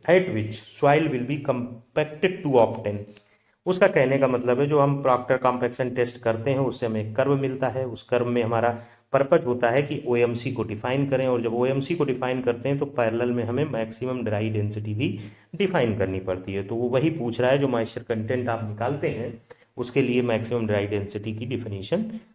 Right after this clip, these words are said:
हमें define करनी ही पड़ेगी, क्योंकि corresponding आएगा। तो इसका correct option बी part होगा। इस पे हमने previous दो video में खूब सारे question कर लिए। अब आप ये देखिए कि अगर दस question पे हमारी command सही से है, in depth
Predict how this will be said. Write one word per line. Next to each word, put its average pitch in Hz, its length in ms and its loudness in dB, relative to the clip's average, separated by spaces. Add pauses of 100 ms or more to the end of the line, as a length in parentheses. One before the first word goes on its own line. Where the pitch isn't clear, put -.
हमें 139 340 -2
define 120 420 -6
करनी 123 240 -2
ही 139 100 -4
पड़ेगी, 110 360 -2
क्योंकि 180 240 -2
corresponding 107 640 0
आएगा। 87 260 -10
तो - 400 -14
इसका 113 140 -2
correct 139 320 -2
option 202 320 -4 (180)
बी 120 280 -2
part 95 280 -4
होगा। 117 260 0 (260)
इस 139 120 -4
पे 143 120 2
हमने 131 200 0
previous 127 480 -4
दो 117 140 0
video 117 320 -2
में 110 180 0
खूब 107 140 -4
सारे 101 200 -2
question 120 380 -2
कर 135 100 -2
लिए। 123 180 -4
अब 131 120 0
आप 143 200 4
ये 160 120 0
देखिए 143 320 -2
कि 156 80 -4
अगर 151 240 -2 (180)
दस 139 260 -2
question 185 440 0
पे 175 80 2
हमारी 139 280 -2
command 139 400 0
सही 127 320 -2
से 123 160 -4
है, 123 180 2 (480)
in 127 200 -4
depth 147 260 2